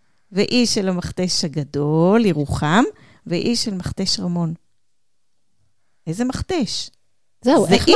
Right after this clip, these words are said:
Speaker 2: מכתש?
Speaker 1: זה
Speaker 2: זה
Speaker 1: מקום
Speaker 2: אי.
Speaker 1: גבוה.
Speaker 2: אוקיי.
Speaker 1: אז בתוך כל אחד מהרכסים האלה שנוצרו, האיים האלה, היה מצב שכל המקום הזה היה חשוף שוב לבליה וסחיפה. ומה זה אומר?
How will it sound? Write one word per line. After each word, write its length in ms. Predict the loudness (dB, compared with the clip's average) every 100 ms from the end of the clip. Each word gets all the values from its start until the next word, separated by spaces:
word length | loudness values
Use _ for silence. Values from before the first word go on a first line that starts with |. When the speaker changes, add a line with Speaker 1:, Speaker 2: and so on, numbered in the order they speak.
| 4
Speaker 2:
מכתש? 320 | 4 2 2
Speaker 1:
זה 60 | 0
Speaker 2:
זה 100 | 0
Speaker 1:
מקום 220 | 4 4
Speaker 2:
אי. 60 | 4
Speaker 1:
גבוה. 440 | 0 0 0 0 -4 _ _ _ _ _
Speaker 2:
אוקיי. 460 | -20 -12 -8 -6 -8 -14 _ _ _ _ -16
Speaker 1:
אז 240 | -14 -14 -8
בתוך 1120 | -8 -8 _ _ 4 8 8 8 4 -2 -4 -12 _
כל 240 | 2 4 4
אחד 260 | 2 2
מהרכסים 840 | 4 2 0 -2 -4 -2 0 0 2
האלה 460 | 0 0 0 0
שנוצרו, 720 | 0 0 -2 -4 -4 2 2 2
האיים 360 | 0 -2 -2 -2
האלה, 420 | -4 -2 0 0 -2 _ _ _ _ _ _ _ _ _ -8
היה 260 | -2 0
מצב 480 | 0 -2 -2 -4 -4 -10 _ _ _
שכל 640 | -12 -12 -12 -4 0 0 -2
המקום 440 | -4 -6 -6 -4
הזה 140 | -4
היה 100 | -4
חשוף 420 | -2 -6 -4 -4 -2
שוב 380 | 0 0 2
לבליה 500 | 0 0 0 -2 -2 -4 -10 -8
וסחיפה. 500 | -6 -4 -6 -2 -4 -4 _ _ _ _ _ _
ומה 260 | -2 0 0
זה 140 | 2
אומר? 300 | 2 2 0